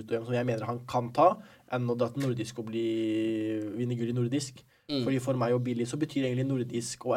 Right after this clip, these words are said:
Speaker 1: N M, eh, null i dag, fordi vi skal ta steget fram.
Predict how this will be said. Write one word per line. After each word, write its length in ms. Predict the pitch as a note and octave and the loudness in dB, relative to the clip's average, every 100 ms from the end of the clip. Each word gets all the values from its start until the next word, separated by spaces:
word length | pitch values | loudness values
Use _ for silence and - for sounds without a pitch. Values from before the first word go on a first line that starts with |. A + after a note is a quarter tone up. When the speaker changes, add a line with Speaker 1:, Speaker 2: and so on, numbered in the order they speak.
| C3 | 2
Speaker 1:
N 100 | A2+ | 0
M, 220 | A2+ A#2+ - - - C3 | -2 -4 -8 -16 -18 -4
eh, 140 | B2 | 0
null 240 | B2+ D3 F3+ - - | 4 4 2 -4 -8
i 60 | C3+ | 2
dag, 240 | C3+ D3+ D#3 - _ _ | 4 4 0 -16 _ _
fordi 120 | B2+ | -2
vi 80 | B2+ | 0
skal 180 | B2+ A#2+ | 0 -4
ta 200 | - A#2 | -4 -4
steget 300 | A#2 A2 A#2 | -4 -4 0
fram. 200 | B2 D3 | 0 0